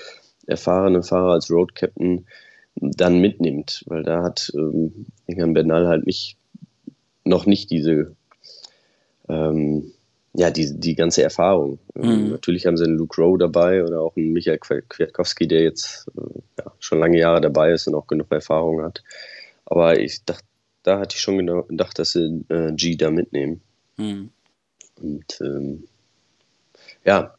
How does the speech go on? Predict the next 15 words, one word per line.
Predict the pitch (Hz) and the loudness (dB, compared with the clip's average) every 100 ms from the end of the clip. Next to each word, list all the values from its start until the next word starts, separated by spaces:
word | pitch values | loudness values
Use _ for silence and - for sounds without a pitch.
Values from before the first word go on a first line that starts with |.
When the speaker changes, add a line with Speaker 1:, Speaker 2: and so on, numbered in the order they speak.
| _ _ - - - | _ _ -18 -16 -8
Speaker 1:
es | - | -6
ist | 85 | -2
bei | - | 2
allen, | 92 107 135 131 - | 4 4 2 0 -2
allen | 107 117 | -2 -2
drei | 107 95 | 0 0
Mannschaften, | 101 98 120 117 127 - 120 123 | 0 -2 -4 -8 -10 -8 -6 -4
also | - 92 95 | -6 -4 -2
Ineos, | 85 87 110 110 - - | 0 2 2 0 -4 -8
äh, | - - 101 | -4 -2 0
Jumbo | 98 95 95 | 0 2 2
Visma | 104 - 98 | 0 0 2
und | 92 95 _ | 2 -2 _
Bora | - 98 95 | 0 2 4
Hansgrohe, | 90 - - 90 95 107 | 2 -2 -2 4 4 2